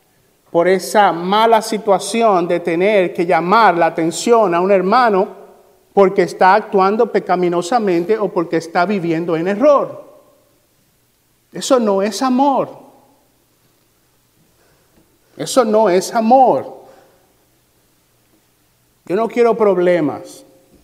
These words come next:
Y dejas a tu hermano en el error. ¿Quieres vivir en paz?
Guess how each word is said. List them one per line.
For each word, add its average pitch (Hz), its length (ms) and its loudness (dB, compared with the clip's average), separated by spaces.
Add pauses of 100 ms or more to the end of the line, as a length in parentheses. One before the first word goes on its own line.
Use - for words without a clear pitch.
(1200)
Y 180 140 -4
dejas 170 360 -2
a 196 80 0
tu 190 120 0
hermano 170 360 0
en 165 100 -4
el 151 100 -2
error. 139 580 -4 (2750)
¿Quieres 208 360 2
vivir 220 360 -2
en 233 240 0
paz? 196 840 0